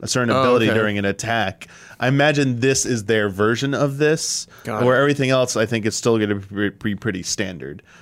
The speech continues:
Speaker 1: Um, I would be shocked.
Speaker 2: Got it.
Speaker 1: Um, yeah, I think cool things they could do is, uh, introduce, like, new classes somehow,
Speaker 2: Ooh.
Speaker 1: 'cause, like, they haven't. I
Speaker 2: Yeah.
Speaker 1: don't, I don't know the last time they've introduced a new class was, honestly.
Speaker 2: Hmm.
Speaker 1: But it would be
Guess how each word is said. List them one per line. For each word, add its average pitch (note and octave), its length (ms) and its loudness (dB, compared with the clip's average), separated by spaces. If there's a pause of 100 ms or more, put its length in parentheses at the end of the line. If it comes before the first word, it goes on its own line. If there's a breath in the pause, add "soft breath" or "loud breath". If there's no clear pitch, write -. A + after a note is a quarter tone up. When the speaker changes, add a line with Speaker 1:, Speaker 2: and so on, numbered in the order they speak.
(140)
Speaker 1:
Um, E2+ 720 -6
I A2 80 0
would G#2 100 2
be G2+ 80 0
shocked. - 540 -4 (360 soft breath)
Speaker 2:
Got E2+ 100 -4
it. F2+ 40 0 (140)
Speaker 1:
Um, F2 400 -10
yeah, A2+ 180 2
I G#2 60 4
think E3 240 0 (300)
cool D3+ 260 2
things C3 240 0
they A#2+ 100 2
could G#2+ 220 -4
do A2+ 240 4
is, G#2+ 160 -2
uh, G2 340 2 (560 soft breath)
introduce, B2 380 0
like, G#2+ 140 0
new G#2 120 -4
classes A2 800 -4 (140)
somehow, A#2 480 2
Speaker 2:
Ooh. F#3 100 4
Speaker 1:
'cause, A#2+ 140 2
like, A2 160 2
they G#2+ 200 0
haven't. A#2 340 -2 (180)
I D#3 60 2
Speaker 2:
Yeah. D#4+ 100 2
Speaker 1:
don't, - 80 -2
I B2+ 80 -2
don't D#3 140 -2
know B2+ 80 -6
the F#2 40 -8
last A#2+ 260 -6
time B2+ 140 -8
they've A2+ 200 -10
introduced A#2 480 -8
a E2 40 -10
new F#2 140 -12
class F2 500 -8
was, G2 400 -8
honestly. F2 640 -10 (140)
Speaker 2:
Hmm. D3+ 220 -2 (100)
Speaker 1:
But A2 240 4
it A2+ 80 6
would G#2 100 -2
be G#2+ 140 -2